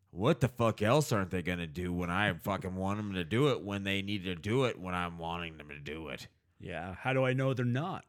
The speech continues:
Speaker 2: She won't
Speaker 1: Yeah.
Speaker 2: do this. What if the time comes, I really need her, I need her to be the clutch? She's not gonna do it.
Speaker 1: Is this guy either in a bank robbing gang or a motorcycle gang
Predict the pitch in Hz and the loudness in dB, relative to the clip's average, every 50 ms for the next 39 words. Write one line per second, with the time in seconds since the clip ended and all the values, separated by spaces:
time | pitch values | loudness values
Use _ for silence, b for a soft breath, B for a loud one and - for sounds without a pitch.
0 | - - - - - 135 135 135 123 120 113 98 131 131 127 110 123 147 196 175 | -20 -20 -12 -2 2 4 4 6 6 6 6 6 6 6 4 4 2 2 2 2
1 | 120 113 117 - - - - _ _ _ _ _ - 131 135 135 - - 113 107 | 2 0 0 -2 -6 -10 -14 _ _ _ _ _ -4 -2 0 0 0 0 -2 0
2 | - 147 156 151 147 127 - 165 190 185 143 127 120 127 131 135 135 135 135 135 | 2 2 4 4 2 2 2 2 2 2 4 4 4 4 4 4 4 4 4 4
3 | 139 151 185 190 147 139 139 143 123 - - - 117 120 127 127 127 139 131 127 | 4 2 2 2 0 2 2 2 0 -2 -2 -2 0 0 2 2 2 0 0 0
4 | 110 147 143 135 131 - - 180 175 175 160 - - - - _ _ _ _ _ | 2 2 2 2 0 -2 -2 -2 0 0 0 -2 -4 -10 -16 _ _ _ _ _
5 | _ _ - - - 165 135 151 156 156 147 123 156 151 143 127 107 135 135 123 | _ _ -8 -2 0 2 4 4 4 4 4 4 4 4 2 2 2 2 4 4
6 | 110 90 78 - - - - 127 117 117 170 196 196 - - - 247 240 233 240 | 2 2 -2 -4 -8 -2 0 2 4 6 8 8 6 6 6 6 8 8 10 8
7 | 233 196 117 139 147 151 151 156 156 147 135 131 127 123 120 113 110 104 95 87 | 8 6 6 6 4 4 4 4 2 2 2 0 0 2 2 2 2 0 0 2
8 | 110 110 131 139 139 151 151 147 147 151 151 160 160 156 147 139 143 143 139 139 | 2 2 2 2 2 4 4 6 6 6 6 4 2 0 2 4 4 6 6 4
9 | 139 139 139 139 135 - - - 95 113 110 107 104 101 101 101 98 95 101 107 | 2 0 -2 -4 -6 -10 -6 -2 2 4 6 6 6 6 4 4 4 4 4 4
10 | 117 117 - 123 113 120 120 127 127 123 110 117 117 117 117 120 120 120 - | 4 4 4 4 2 2 2 2 0 0 2 2 2 4 4 2 0 -2 -4